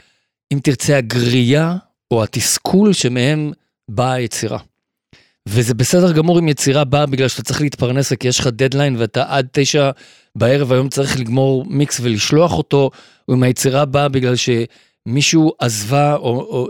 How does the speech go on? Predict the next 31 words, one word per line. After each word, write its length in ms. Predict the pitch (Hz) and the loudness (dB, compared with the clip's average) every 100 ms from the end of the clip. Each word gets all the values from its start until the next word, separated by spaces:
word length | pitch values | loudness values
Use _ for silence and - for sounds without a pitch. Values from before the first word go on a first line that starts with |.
| - | -4
מישהי 300 | 135 - 143 | -2 2 0
עזבה, 300 | 113 110 147 | 0 0 0
או 100 | 131 | 0
מישהו 280 | 139 147 | 0 0
עזב 300 | 120 104 156 | -2 0 -2
אותך, 180 | 190 - | -2 -4
ה-, 680 | 156 - _ _ - - - | -6 -6 _ _ -6 -2 -4
הטריגרים 640 | 120 - 165 214 208 196 165 | -4 -2 0 2 2 0 0
יכולים 300 | 131 135 160 | 0 0 0
להיות 180 | 147 | -2
אינסופיים. 580 | 156 147 151 - 139 151 110 _ _ _ _ _ _ _ _ | -2 -2 -6 -6 -4 -4 -8 _ _ _ _ _ _ _ _
אבל 300 | 123 110 123 | -4 0 0
אתה 200 | 120 - | 0 0
לא 180 | 127 135 | 2 2
יכול, 500 | 190 170 - 185 180 180 | 2 0 0 2 2 0
ב-, 80 | 139 - | -4 -2
במקום 380 | 117 120 113 175 | -2 -2 -2 -2
שאנחנו 320 | 202 156 139 | -2 -2 0
מלאים 380 | 127 120 135 156 | 0 0 0 0
ומסופקים, 840 | 156 139 - 120 123 - 233 233 226 _ _ _ _ _ - | -2 -2 -6 -6 -8 -6 -4 -4 -8 _ _ _ _ _ -10
אה, 80 | 131 | -6
לא 260 | 127 - 160 | -2 2 2
שאי 300 | - 196 185 | 2 0 0
אפשר 260 | 226 190 147 | 2 2 2
ליצור, 500 | 123 - 120 123 165 _ _ _ _ - | 0 0 2 2 -2 _ _ _ _ -8
אבל 200 | 117 127 | -2 0
אנחנו 300 | 131 123 123 | 0 -2 -4
צריכים 260 | - 165 | -4 -4
תמיד 300 | 160 131 143 | -2 -2 -2
את 160 | 143 - | -2 0
ה-, 360 | 120 117 113 | 0 0 -2